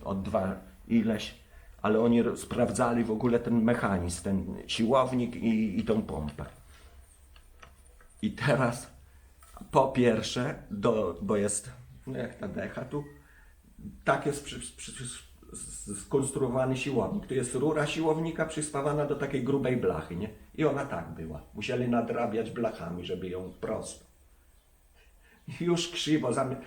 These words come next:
no na to karni się obtoczy, położy i to musi prosto stać. A ktoś pewnie zaczął spawać, się podniosło, zamiast połapać sobie w czterech miejscach albo w kilku. No, u tego producenta, nie wiadomo skąd to tam był, może z południa.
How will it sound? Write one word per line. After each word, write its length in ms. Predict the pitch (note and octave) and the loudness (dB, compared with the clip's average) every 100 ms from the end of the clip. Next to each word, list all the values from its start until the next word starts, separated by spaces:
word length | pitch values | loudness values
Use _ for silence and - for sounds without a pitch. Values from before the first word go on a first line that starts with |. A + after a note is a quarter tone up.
| - - | -10 0
no 200 | D3 D#3+ | 4 6
na 180 | E3 D3+ | 4 4
to 180 | D#3 | 4
karni 400 | D3+ D3 D3 D3 | 4 2 2 0
się 180 | C#3+ C#3+ | 2 2
obtoczy, 580 | C3+ - - C#3 - D3+ | 2 0 2 2 2 2
położy 640 | D3+ C#3+ C#3+ C3+ C3+ D3 | 8 10 10 8 4 0
i 120 | D#3 | 0
to 120 | D3+ C#3+ | 2 0
musi 320 | F#4 A#2+ A#2+ | 0 0 -2
prosto 420 | A#2 G#2+ - A2+ | -2 -4 -2 -6
stać. 400 | - G2 F2+ - - - | -6 -6 -8 -10 -18 -12
A 100 | - | -6
ktoś 240 | - E3+ D3 | 0 4 4
pewnie 320 | D3+ D3 C#3 | 4 2 2
zaczął 340 | A#2+ - C3 A#2+ | 4 2 0 -4
spawać, 640 | - B2 A#2+ C#3+ G3 - - - - | 0 0 2 0 0 -4 -16 -20 -6
się 140 | - C#3+ | 0 4
podniosło, 640 | D3+ B2 C3+ B2+ C3 D#3 | 4 4 4 4 2 0
zamiast 360 | D3+ D3 D3 - | 2 4 2 0
połapać 540 | B2+ B2+ A2+ C3 B2+ | 4 4 4 0 -2
sobie 240 | - A#2+ C3 | -2 -2 -2
w 80 | |
czterech 420 | - - C3+ B2+ B2+ | -6 -2 0 0 0
miejscach 460 | C3 C3+ - B2 | -2 -2 -6 -2
albo 240 | C3 B2 B2 | -2 0 -2
w 100 | - | -2
kilku. 580 | C3+ D3 - G#3+ - - - - - - - | -2 -2 0 0 -2 -16 -20 -20 -20 -16 2
No, 160 | C#3+ C#3+ - - - | 2 2 -4 -14 -4
u 80 | F3 | 0
tego 220 | E4+ E4+ | 0 0
producenta, 640 | E4 F#4+ F#4+ F#4 F4+ B2 B2+ | 0 0 0 2 2 2 2
nie 120 | C#3+ | 0
wiadomo 360 | D3+ F3 E3 A2 | 0 0 2 0
skąd 280 | - F#2 F2 | -4 -8 -6
to 100 | G2 | -6
tam 220 | F2+ F#2+ | -6 -4
był, 220 | A#2 G#2+ | -4 -4
może 240 | D#2+ D#2 D#2+ | -4 -8 -12
z 80 | |
południa. 440 | - D#2+ G2+ - | -12 -6 -6 -8